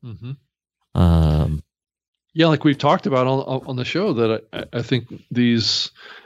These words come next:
Speaker 1: some of these platforms r-, represent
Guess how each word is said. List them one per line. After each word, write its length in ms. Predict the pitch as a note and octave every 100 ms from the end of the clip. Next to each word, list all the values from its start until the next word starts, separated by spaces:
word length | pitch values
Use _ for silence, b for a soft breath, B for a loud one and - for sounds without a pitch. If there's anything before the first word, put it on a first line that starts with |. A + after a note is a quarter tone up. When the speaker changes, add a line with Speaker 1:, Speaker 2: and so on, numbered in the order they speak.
| B _ -
Speaker 1:
some 140 | - D#3
of 60 |
these 120 | F3+ D3
platforms 500 | D3+ C3+ - C3 A2
r-, 80 | B2+ B2 A2
represent 580 | D3+ C3+ C#3 A2 C#3 C3+